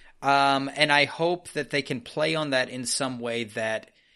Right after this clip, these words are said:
not everything needs to be a happy ending. I, I hope it has a dark ending to it in some way. I would, I wouldn't mind being disturbed at the end of it,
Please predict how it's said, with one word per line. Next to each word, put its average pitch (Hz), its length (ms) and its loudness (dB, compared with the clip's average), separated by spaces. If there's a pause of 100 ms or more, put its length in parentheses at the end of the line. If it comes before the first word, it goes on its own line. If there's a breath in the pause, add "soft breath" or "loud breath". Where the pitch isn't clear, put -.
(180 soft breath)
not 190 240 -6
everything 190 560 -4
needs 160 260 -4
to 143 80 -8
be 127 180 -6
a 113 40 -2
happy 110 480 -8
ending. 104 480 -10
I, 113 300 -6
I 127 160 -4
hope 135 280 -6
it 175 220 -14
has 190 420 -10
a 107 100 -12 (160)
dark 98 460 -12 (280)
ending 107 560 -8
to 101 260 -10
it 98 140 -12
in 104 200 -14
some 98 360 -8
way. 90 340 -14
I 107 160 0
would, 170 320 -6
I 131 140 0
wouldn't 170 280 -2
mind 156 260 -4
being 135 220 -4
disturbed 117 600 -4
at 107 120 -8
the 117 120 -6
end 110 140 -4
of 101 100 -8
it, - 80 -8